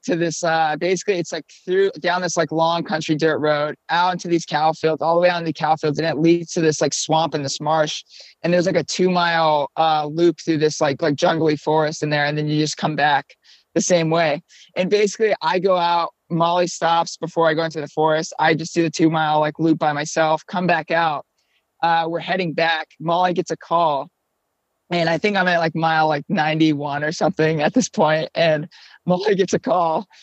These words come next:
And they're like, the, the Duda Ranch called the cops, uh, <laughs> on us. And they're like, "You have to come back, like, right now. Like, you're gonna get, like, arrested,"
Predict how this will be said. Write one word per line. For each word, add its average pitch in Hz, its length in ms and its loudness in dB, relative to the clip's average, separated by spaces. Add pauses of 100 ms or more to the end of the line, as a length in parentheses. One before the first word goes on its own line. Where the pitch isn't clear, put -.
(300)
And 180 400 0
they're 190 220 0
like, 170 240 0 (460)
the, 175 540 0
the - 200 2
Duda 208 360 2
Ranch 180 460 -4 (220)
called 185 520 0 (100)
the 165 140 -4
cops, 175 640 -4 (220)
uh, 170 340 -2
<laughs> - 40 -18
on 190 240 0
us. 190 480 0 (760)
And 208 460 -2 (560)
they're 202 120 2
like, 196 180 0
"You 196 140 -6
have 196 260 2
to 226 120 0
come 202 280 -4
back, 185 240 0
like, 165 180 -2
right 165 420 -2
now. 165 420 -4 (240)
Like, 185 260 0
you're 202 120 2
gonna 208 220 0
get, 190 160 2
like, 196 140 -2
arrested," 175 720 0